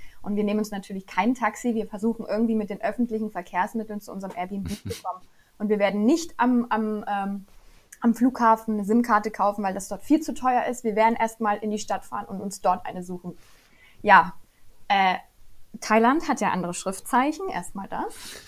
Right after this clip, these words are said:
Speaker 1: Das heißt, du
Speaker 2: <laughs> Ja.
Speaker 1: kannst nichts lesen. Dann reise mal ohne Google Maps. <laughs>
Speaker 2: Ja.
Speaker 1: Also wir haben uns dann irgendwie mit Händen und Füßen verständigen wollen, um ins Stadtzentrum zu kommen.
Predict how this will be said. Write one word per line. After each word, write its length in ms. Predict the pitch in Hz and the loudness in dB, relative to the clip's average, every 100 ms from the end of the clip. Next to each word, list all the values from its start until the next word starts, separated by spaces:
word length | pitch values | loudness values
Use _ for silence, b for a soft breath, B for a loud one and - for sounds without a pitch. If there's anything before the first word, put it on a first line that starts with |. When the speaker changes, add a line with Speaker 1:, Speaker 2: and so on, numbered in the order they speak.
| - - | -16 -14
Speaker 1:
Das 140 | - | -6
heißt, 240 | 185 123 - | -4 -2 -4
du 40 | |
Speaker 2:
<laughs> 20 | |
Ja. 60 | 113 | -4
Speaker 1:
kannst 220 | 220 - | -6 -6
nichts 260 | 202 190 - | -8 -8 -8
lesen. 400 | 175 170 220 320 - b b b - | -6 -6 -4 -6 -6 b b b 2
Dann 320 | 208 208 196 - | 4 4 -2 2
reise 300 | 175 190 202 | 4 4 2
mal 220 | 185 185 | 4 4
ohne 240 | - 190 185 | 4 2 0
Google 260 | 190 175 | 0 0
Maps. 460 | 170 170 330 - - | 2 2 0 -6 -6
<laughs> 40 | B B B B B B B - 466 98 | B B B B B B B 8 10 10
Speaker 2:
Ja. 360 | 78 76 87 95 B B B B | 8 -2 -6 -6 B B B B
Speaker 1:
Also 240 | 302 294 285 | 6 8 8
wir 120 | 294 | 10
haben 140 | 339 | 10
uns 160 | 381 381 | 8 6
dann 200 | 330 269 | 6 6
irgendwie 380 | - 339 339 294 | 6 4 2 2
mit 240 | 269 240 | 2 2
Händen 360 | 254 269 311 254 | 4 2 2 0
und 120 | 240 | 0
Füßen 440 | - 269 311 311 | 2 2 2 0
verständigen 760 | 285 233 - 226 247 285 262 247 | -2 -2 0 0 2 0 0 2
wollen, 340 | 208 208 233 | 4 4 2
um 120 | 214 | -2
ins 260 | 214 220 - | -4 -6 -4
Stadtzentrum 720 | - 220 - 214 208 196 196 | 0 0 0 -4 -4 -6 -8
zu 100 | 196 | -10
kommen. 420 | 180 175 185 247 | -4 -2 -2 -6